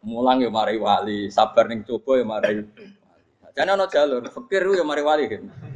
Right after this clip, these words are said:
Tapi kan loro, fakir loro. Dadi Imam Adil ya wali, dia bojo judes itu wali, masyhur. Ana wali mu barokah di bojo judes. Iki ya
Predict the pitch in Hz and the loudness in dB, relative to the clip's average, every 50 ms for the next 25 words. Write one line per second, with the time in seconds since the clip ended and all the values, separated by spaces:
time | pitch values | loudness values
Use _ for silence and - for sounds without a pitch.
0 | - - - - - - 127 135 196 202 202 175 185 185 190 190 160 - 135 113 | -8 -6 -8 -4 0 0 2 2 2 0 -2 0 0 2 2 2 2 2 0 -2
1 | - - - 139 127 127 123 117 110 110 107 - - - - - - - _ _ | -4 -4 0 0 2 2 2 2 2 0 0 -2 -4 -10 -18 -20 -20 -20 _ _
2 | - - _ _ _ _ _ _ _ _ _ _ _ _ _ _ _ _ _ _ | -20 -20 _ _ _ _ _ _ _ _ _ _ _ _ _ _ _ _ _ _
3 | _ - 120 110 - 127 123 123 127 127 127 120 117 - 165 165 151 131 117 107 | _ -2 -2 -2 0 0 2 2 2 2 2 -2 -2 0 0 2 2 2 0 -2
4 | 98 - _ _ _ _ _ _ _ _ _ _ _ _ _ _ _ _ _ _ | -4 -8 _ _ _ _ _ _ _ _ _ _ _ _ _ _ _ _ _ _
5 | _ _ _ - - 92 98 95 98 98 92 82 87 98 127 139 135 143 139 123 | _ _ _ -8 -6 -4 -4 -4 -4 -6 -8 -10 -4 0 0 2 2 2 0 2
6 | 139 131 123 131 127 123 170 156 - 170 170 156 117 98 - - _ _ _ _ | 0 0 0 -2 -4 -2 -2 0 0 2 0 0 0 -2 -6 -12 _ _ _ _
7 | _ _ _ - - - - - - - - - 95 95 - - - - - 90 | _ _ _ -20 -20 -20 -20 -18 -16 -14 -12 -12 -12 -14 -14 -18 -20 -20 -20 -16
8 | 87 90 - - 127 110 92 - - _ _ _ _ _ _ _ 87 95 95 95 | -16 -8 -4 -2 -2 -2 -4 -8 -18 _ _ _ _ _ _ _ -14 -8 -6 -2
9 | 98 98 95 98 95 104 113 120 113 113 - - - 107 104 98 101 98 113 117 | -2 -2 -2 -2 -4 -6 -8 -8 -8 -10 -6 -2 0 2 2 2 0 0 -2 -2
10 | 107 110 101 - 107 98 - 113 117 127 - _ _ _ _ _ _ _ _ _ | -4 -4 -8 -8 -10 -10 -8 -8 -8 -8 -10 _ _ _ _ _ _ _ _ _
11 | _ _ _ _ _ _ _ _ - 196 - _ _ - _ _ _ - - - | _ _ _ _ _ _ _ _ -20 -20 -20 _ _ -20 _ _ _ -20 -20 -20
12 | - - _ - 101 104 123 131 | -20 -20 _ -12 -8 -4 -2 -2